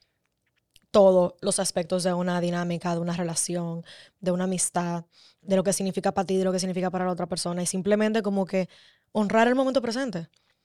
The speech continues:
O sea, tú llegaste hoy en una dinámica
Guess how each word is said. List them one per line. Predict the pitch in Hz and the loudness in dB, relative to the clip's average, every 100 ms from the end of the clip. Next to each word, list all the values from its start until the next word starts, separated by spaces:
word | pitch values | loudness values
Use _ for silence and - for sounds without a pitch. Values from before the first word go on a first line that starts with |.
| _ _ _ _ _ - | _ _ _ _ _ -2
O | 214 | 2
sea, | 220 208 202 190 180 _ _ _ _ | 4 6 6 4 0 _ _ _ _
tú | 226 | 6
llegaste | 233 247 254 262 | 8 8 8 6
hoy | 233 | 6
en | 214 | 4
una | 214 | 2
dinámica | 214 214 202 196 202 202 | 2 2 0 2 2 2